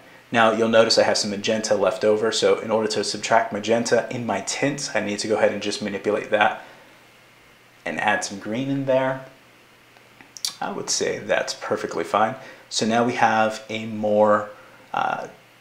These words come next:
cool image in regards to everything. I'm gonna skip again any contrast select, it's related sections. We're gonna jump straight to clarity. I'm, I need some more detail. I'm not happy with some of the details that he has in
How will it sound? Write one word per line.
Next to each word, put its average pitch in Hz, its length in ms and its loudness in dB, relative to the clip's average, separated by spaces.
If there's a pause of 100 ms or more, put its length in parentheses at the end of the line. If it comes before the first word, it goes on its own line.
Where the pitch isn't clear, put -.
(240)
cool 147 600 4
image 101 420 -4
in 104 60 -6
regards 98 340 2
to - 80 6
everything. 110 220 2
I'm 107 80 -2
gonna 104 100 -2
skip - 320 2
again 104 320 0
any 120 220 -2
contrast 107 560 0
select, 92 360 0
it's - 200 -6
related 101 400 4
sections. 127 340 2
We're 117 80 -4
gonna 104 120 -4
jump 104 240 -2
straight 107 300 0
to - 80 -8
clarity. 175 520 2 (340)
I'm, 107 300 -6
I 120 80 -2
need 139 420 -2
some 127 180 -2
more 117 180 0
detail. 107 580 -6
I'm - 60 -8
not 104 140 2
happy 107 340 2
with 98 100 -2
some 101 140 -6
of 98 40 -4
the 101 60 -4
details 104 380 0
that - 100 -2
he 110 100 -6
has 101 440 2
in 113 380 -6